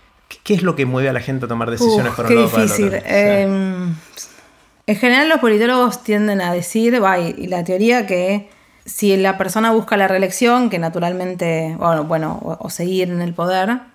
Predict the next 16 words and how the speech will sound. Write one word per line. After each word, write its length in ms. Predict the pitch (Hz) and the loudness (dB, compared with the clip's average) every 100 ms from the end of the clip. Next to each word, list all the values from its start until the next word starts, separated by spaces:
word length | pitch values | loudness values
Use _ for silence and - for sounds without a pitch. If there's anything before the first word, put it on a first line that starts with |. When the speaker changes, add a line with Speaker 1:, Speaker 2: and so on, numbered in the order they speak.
| _ | _
Speaker 2:
porque 180 | 180 180 | -4 -2
hay, 140 | 160 - - - | -2 -4 -14 -2
hay 140 | 180 | 0
vocación 440 | 190 180 160 190 180 | 2 0 0 -2 0
pública, 380 | 196 226 185 | 2 2 2
también 560 | 160 170 175 180 170 165 - _ _ _ | 0 -2 -2 -2 -4 -6 -12 _ _ _
tiene 200 | 175 175 | -6 -2
que 80 | 175 | 0
haber 220 | 170 175 | 2 0
un 100 | 175 | -2
componente 640 | 170 165 165 170 170 170 | -4 -4 -2 -2 -4 -4
de, 300 | 170 165 165 - _ _ _ - | -4 -6 -8 -16 _ _ _ -12
de 300 | 196 170 170 | -8 -6 -4
ambición 400 | 170 165 - 190 | -4 -4 -2 -2
de 100 | 180 | -2
poder, 440 | 175 170 196 214 | -2 2 4 4